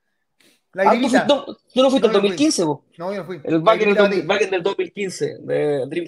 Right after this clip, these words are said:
Speaker 2: Theater.
Speaker 1: Ya. Oye, pasemos a saludar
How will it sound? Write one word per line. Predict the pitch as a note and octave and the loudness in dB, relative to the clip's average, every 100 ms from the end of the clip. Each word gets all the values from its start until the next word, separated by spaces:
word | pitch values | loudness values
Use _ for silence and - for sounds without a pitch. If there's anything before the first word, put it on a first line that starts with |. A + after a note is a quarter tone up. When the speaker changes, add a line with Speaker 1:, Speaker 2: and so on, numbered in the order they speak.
| - | -2
Speaker 2:
Theater. | E3+ C3+ - _ _ _ _ _ _ _ _ _ _ _ _ _ _ _ _ _ _ _ | -2 -2 -6 _ _ _ _ _ _ _ _ _ _ _ _ _ _ _ _ _ _ _
Speaker 1:
Ya. | D#3+ - - - _ _ _ _ _ | -6 -6 -6 -20 _ _ _ _ _
Oye, | G#3 G#3 G3+ - _ _ _ _ _ _ _ _ _ _ _ _ | -4 -4 -4 -14 _ _ _ _ _ _ _ _ _ _ _ _
pasemos | G#3 - D4+ E4 D#4+ - _ _ _ _ _ _ _ - | -10 -6 -6 -4 -6 -10 _ _ _ _ _ _ _ -14
a | |
saludar | G#3 A#3+ A3+ A3 C4 D4 C4 _ | -4 -4 -2 2 2 0 -8 _